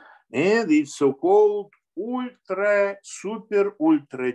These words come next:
deep, ultraviolet region where we do not know anything in quantum field theory.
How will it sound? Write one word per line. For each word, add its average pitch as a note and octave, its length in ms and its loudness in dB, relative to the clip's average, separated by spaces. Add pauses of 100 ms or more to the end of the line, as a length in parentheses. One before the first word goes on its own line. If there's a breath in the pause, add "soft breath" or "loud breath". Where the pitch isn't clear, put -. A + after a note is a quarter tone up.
(160)
deep, A3 360 -14
ultraviolet C3 1120 -2
region G3+ 720 -4
where D#3 480 0
we D#3 160 0
do D3+ 200 -2
not C3 200 -6
know C3+ 280 -4 (100)
anything F3 760 -8
in A#2 120 -2
quantum A2+ 560 -2
field F#2+ 240 -8
theory. - 540 -10